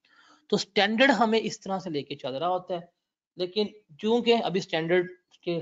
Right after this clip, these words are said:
हट के दूसरी भी अप्रोच होनी चाहिए ताकि आपको क्लैरिफिकेशन हो जाए, तो वो हम उसको इस तरह से करते हैं। तो मैं सिर्फ यहाँ पे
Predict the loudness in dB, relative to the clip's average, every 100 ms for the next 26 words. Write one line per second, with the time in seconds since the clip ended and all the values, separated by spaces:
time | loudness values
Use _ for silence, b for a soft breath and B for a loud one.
0 | -4 -8 -6 -8 -6 -6 -4 0 2 2
1 | 0 -2 -2 0 2 2 2 0 0 2
2 | 2 2 0 0 B B B B 2 2
3 | 2 0 0 2 2 4 4 2 0 0
4 | 0 0 -2 -6 -6 -4 -4 -4 -8 -6
5 | -6 -6 -6 -4 -4 -4 b b 0 2
6 | 4 4 4 6 4 4